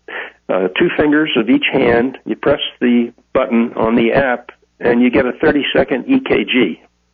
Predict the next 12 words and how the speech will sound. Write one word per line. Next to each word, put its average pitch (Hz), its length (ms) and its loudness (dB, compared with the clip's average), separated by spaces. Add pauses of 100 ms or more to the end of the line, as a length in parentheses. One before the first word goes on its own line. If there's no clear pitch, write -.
(240)
Another 147 440 0 (100)
startup 123 540 0 (380)
company 127 440 2
has 120 240 0
devised 117 520 0
a, 95 260 0
an 92 100 -2
attachment 98 680 -4
that - 140 -6
fits 139 260 -2
over 139 240 2
the 110 400 0